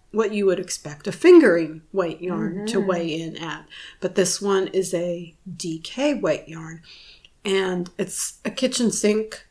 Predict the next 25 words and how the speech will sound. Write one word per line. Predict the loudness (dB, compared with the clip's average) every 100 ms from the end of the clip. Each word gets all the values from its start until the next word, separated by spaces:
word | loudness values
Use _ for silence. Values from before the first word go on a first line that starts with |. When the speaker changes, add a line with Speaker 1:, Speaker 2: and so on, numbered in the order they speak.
| _ _
Speaker 1:
yarn. | 2 4 4 2 -2 -6
It's | -4
got | 0 0 -2
every | -4 -2
fiber | -2 0 2 2 -2
thrown | -2 -2 0 0
in | 0 -2
there. | -4 -6 -10 -20 -20 _ _ -4
It | 2
really | 6 6 6
does. | 2 0 -2 -2
Nylon, | 0 2 2 2 0 -2
cotton, | 0 2 2 -2 -4 -6 -14 _ _ _ -8
acrylic, | -8 -2 2 2 0 -4
silk, | -2 0 0 -2
linen, | -2 0 0 -4 -8 -12
flax. | -14 -14 -18 -18 -16 -16 _ -10
Speaker 2:
Wow. | -8 -6 -8 -14 -16
Speaker 1:
So | 2 6
it's | 6 6
a |
good | 0 2 6 6 4 -4 -10
summer | -6 -2 0 0 0 -4
white | -6 -10 -12
yarn | -12 -12 -12 -16 -20